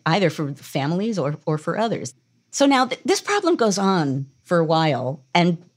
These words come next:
we know, for example, that there's a problem with these pigs as late as eighteen forty-two, because in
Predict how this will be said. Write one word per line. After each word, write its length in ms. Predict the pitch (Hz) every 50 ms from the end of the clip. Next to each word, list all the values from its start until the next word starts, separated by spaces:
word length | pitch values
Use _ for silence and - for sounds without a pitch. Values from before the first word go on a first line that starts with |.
| _ _
we 120 | 180 185 190
know, 240 | 196 214 247 240
for 160 | 208 - - 170
example, 540 | 160 143 165 156 147 - 160 151 147 147 -
that 200 | - 151 - -
there's 200 | 165 160 156 143
a 60 | 151
problem 340 | - - 165 160 156 160 156
with 140 | 147 147 147
these 160 | 143 135 -
pigs 320 | - 165 147 147 147 143
as 200 | - - 151 131
late 140 | 151 165 156
as 100 | 147 131
eighteen 300 | - 143 135 - 139 147
forty-two, 840 | - - 147 139 135 135 135 - - 254 247 240 226 208 208 214 - _ _ - _ _ _ _ _ _ _ _
because 520 | 180 180 - - 175 165 156 151 147 160 - -
in 400 | 170 160 151 151 151 147 -